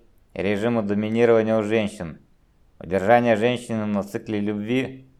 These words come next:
а мужчины в режиме эффективного добытчика и защитника,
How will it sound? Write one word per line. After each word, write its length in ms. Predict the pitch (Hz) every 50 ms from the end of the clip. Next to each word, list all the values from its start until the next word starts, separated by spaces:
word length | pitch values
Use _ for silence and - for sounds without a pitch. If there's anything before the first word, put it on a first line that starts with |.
| _ _ _ -
а 120 | - -
мужчины 720 | 92 98 98 - - - 127 127 123 107 90 71 - - - _
в 80 | - 82
режиме 400 | 90 98 95 107 120 117 113 107
эффективного 680 | 101 - 107 - - - 113 110 110 113 107 104 104
добытчика 680 | 101 98 98 98 101 104 120 113 - - 101 - - 101
и 60 | 98
защитника, 840 | 92 95 107 101 - - - 110 101 - 92 87 - - - -